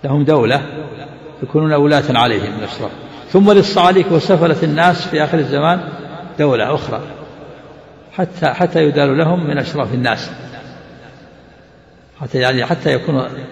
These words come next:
السفلة والصعاليك هم أشراف الناس ورؤوسهم وأمراءهم. قال: "فإذا كان ذلك ف-، فالس-، فالساعة قريبة". الساعة قريبة، وأشراط الساعة الكبرى قريبة. هو رويدك الدجال، رويدك كان قريب من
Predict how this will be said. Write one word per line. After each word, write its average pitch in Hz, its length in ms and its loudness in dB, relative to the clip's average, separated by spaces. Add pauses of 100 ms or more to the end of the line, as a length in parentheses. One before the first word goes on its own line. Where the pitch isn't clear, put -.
(160)
السفلة 156 600 4
والصعاليك 139 600 0
هم 131 100 -4
أشراف 117 300 -4
الناس 113 360 -10 (400)
ورؤوسهم 131 520 -2 (800)
وأمراءهم. 120 560 -2 (600)
قال: 139 140 2
"فإذا 170 260 4
كان 147 220 -2
ذلك 131 320 0
ف-، - 440 -6
فالس-، 160 260 -2 (260)
فالساعة 180 360 -2
قريبة". 175 240 -4 (960)
الساعة 151 280 0
قريبة، 156 460 4 (160)
وأشراط 147 360 -2
الساعة 147 300 -2
الكبرى 160 260 -2
قريبة. 117 300 -4
هو 127 100 0
رويدك 170 380 4
الدجال، 131 500 -2
رويدك 151 260 0
كان 147 160 -2
قريب 170 240 2
من 170 240 -2